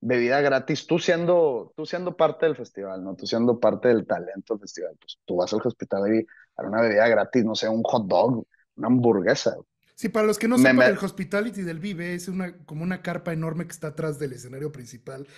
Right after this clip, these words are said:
Speaker 1: Ujú.
Speaker 2: que es en donde todo el mundo se junta y es como una fiestota, ¿no?
Speaker 1: Es una fiestota, pero pues te dan comida, sí, a, a, a los artistas del festival, obviamente, hay de todo, ¿no? Hay gente que se mete, hay gente que se cree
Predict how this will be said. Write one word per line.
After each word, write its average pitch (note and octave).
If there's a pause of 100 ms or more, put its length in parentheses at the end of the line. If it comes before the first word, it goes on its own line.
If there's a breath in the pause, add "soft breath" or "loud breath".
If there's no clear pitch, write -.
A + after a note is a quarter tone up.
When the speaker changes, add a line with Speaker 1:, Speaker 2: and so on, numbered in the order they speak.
Speaker 1:
Ujú. -
Speaker 2:
que -
es C#3
en E3
donde C3+
todo D#3+
el D#3+
mundo D#3
se D3+
junta D3+
y C#3+
es C#3+
como D3+
una C#3+
fiestota, A2+ (580)
¿no? -
Speaker 1:
Es -
una G3
fiestota, F3
pero D#3
pues A#2+
te C3+
dan C3
comida, D3
sí, - (140)
a, A#2
a, A#2 (220)
a B2
los -
artistas E3
del F3+
festival, C3
obviamente, C3 (360 soft breath)
hay A2+ (360)
de B2
todo, A2+
¿no? G2
Hay G2+
gente G#2+
que A2
se G2
mete, G#2+
hay G#2
gente G2+
que F#2+ (500)
se -
cree A2